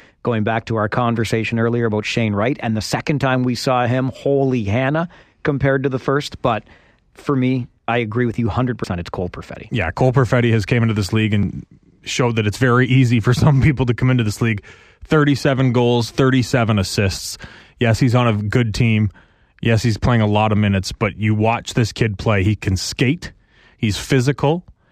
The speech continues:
Speaker 2: He plays two hundred feet, and boy, can he ever rip a puck. I'm a big, big fan of Cole Perfetti.
Speaker 1: All right,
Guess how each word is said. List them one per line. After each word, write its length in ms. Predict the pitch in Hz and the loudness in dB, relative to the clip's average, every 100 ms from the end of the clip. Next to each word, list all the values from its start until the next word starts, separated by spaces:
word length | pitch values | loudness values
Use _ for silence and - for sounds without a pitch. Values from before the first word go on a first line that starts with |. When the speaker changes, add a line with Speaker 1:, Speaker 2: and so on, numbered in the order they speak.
| _ | _
Speaker 2:
He 100 | - | -6
plays 300 | 101 120 107 | -2 0 0
two 160 | - 127 | 0 2
hundred 300 | 113 107 92 | 4 2 -2
feet, 360 | - 147 - - - | 0 0 -2 -12 -2
and 180 | 110 98 | -2 2
boy, 200 | 120 127 | 2 2
can 140 | 117 | 0
he 100 | 107 | 2
ever 600 | 117 107 98 98 95 98 | 2 2 2 2 2 4
rip 260 | 113 147 - | 4 2 2
a 100 | 127 | -2
puck. 460 | - 101 - - - _ _ _ _ _ _ 110 | 0 -4 -4 -14 -16 _ _ _ _ _ _ -2
I'm 180 | 107 | 0
a 40 | 95 | -2
big, 320 | 92 139 120 | 0 0 0
big 180 | 127 110 | -2 -2
fan 400 | - 117 101 90 - _ _ _ - | -2 -2 0 -4 -10 _ _ _ -4
of 360 | 104 98 92 | -2 -4 -6
Cole 200 | - 107 | -4 -4
Perfetti. 460 | - 101 - 92 - - 127 | -2 -4 -2 -6 -8 -8 -4
Speaker 1:
All 120 | 120 | -2
right, 220 | 107 | -2